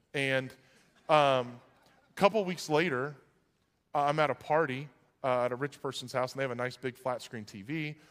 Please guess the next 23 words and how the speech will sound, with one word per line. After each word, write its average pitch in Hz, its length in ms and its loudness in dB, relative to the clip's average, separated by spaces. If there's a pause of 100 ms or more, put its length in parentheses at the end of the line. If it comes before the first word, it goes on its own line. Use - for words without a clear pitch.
(240)
And 127 140 0
I'm 147 160 0
in 131 160 -4
one 156 180 2
room, 135 200 -4
and 127 80 0
all 143 60 2
of 135 60 -4
a 127 40 -10
sudden 131 220 -2
I 110 100 -4
hear 151 360 -4
my 127 200 0
voice 127 440 -2
in 120 140 -8
another 117 360 -2
room. 110 360 -6 (1800)
And 127 320 -2 (140)
they 143 100 2
were 143 140 -2
playing 139 680 -4 (220)
the 120 80 -4
video 117 720 -4